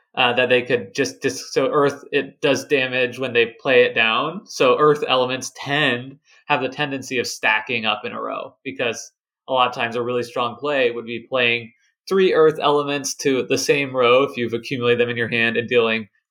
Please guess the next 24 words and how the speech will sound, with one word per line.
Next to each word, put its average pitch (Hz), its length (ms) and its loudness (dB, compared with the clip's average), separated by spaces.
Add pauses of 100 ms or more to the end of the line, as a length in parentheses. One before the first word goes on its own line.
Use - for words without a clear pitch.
three 135 260 4
damage 120 500 2
to 135 140 -6 (140)
each 143 220 -2
element 120 500 2 (360)
of 120 200 -2
your 113 140 2
opponents 120 520 -2
in 120 180 -8
that 110 200 0
row. 98 300 -4 (440)
So 135 440 2 (200)
earth, 160 160 6 (120)
and, 143 140 -4 (280)
but 147 180 4
once 165 180 0
they're 147 80 4
down, 131 460 2
they're 123 180 4
staying 120 460 0
put. 107 240 0
They're 123 140 -2
not 117 220 0
moving, 117 400 -4